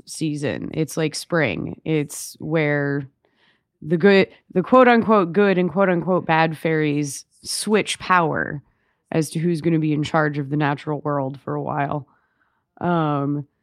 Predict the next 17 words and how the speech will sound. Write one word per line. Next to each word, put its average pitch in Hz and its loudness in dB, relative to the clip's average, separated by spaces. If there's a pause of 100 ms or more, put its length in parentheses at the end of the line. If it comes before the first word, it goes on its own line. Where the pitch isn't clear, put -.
(240)
so 175 0
I 170 6
always 175 4
have 165 2
in 165 2
my 156 2
mind, 151 2
like, 151 -4
the 165 -2
image 151 -2
of 139 -6
trooping 175 -2
fairies 151 0
mixed 156 -4
with 151 -4
falling 156 0
leaves, 151 -2